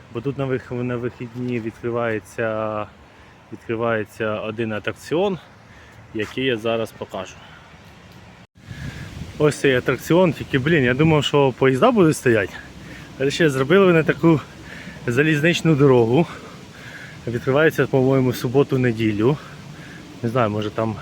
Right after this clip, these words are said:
е, буде видно його. Блін, сховали. І такі маленькі-маленькі,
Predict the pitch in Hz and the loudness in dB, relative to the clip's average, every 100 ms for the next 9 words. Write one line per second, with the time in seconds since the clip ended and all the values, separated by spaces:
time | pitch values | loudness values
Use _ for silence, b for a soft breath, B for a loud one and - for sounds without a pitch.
0 | - 113 107 110 113 165 131 110 107 101 | -8 -6 -4 -2 2 2 0 -2 -2 -6
1 | - - - B B B B B - 110 | -14 -16 -18 B B B B B -10 -2
2 | 120 117 107 B B B B B B B | 2 2 0 B B B B B B B
3 | - - 175 123 101 - B B - - | -4 2 2 4 0 -6 B B -20 -20
4 | - B B B B B - - - - | -20 B B B B B -20 -20 -20 -18
5 | B B B B B B B - - - | B B B B B B B -14 -14 -14
6 | - - - - 165 160 160 170 151 151 | -16 -14 -14 -10 -8 -4 -2 0 2 2
7 | 160 131 131 135 131 113 123 | 0 -2 0 2 2 0 -2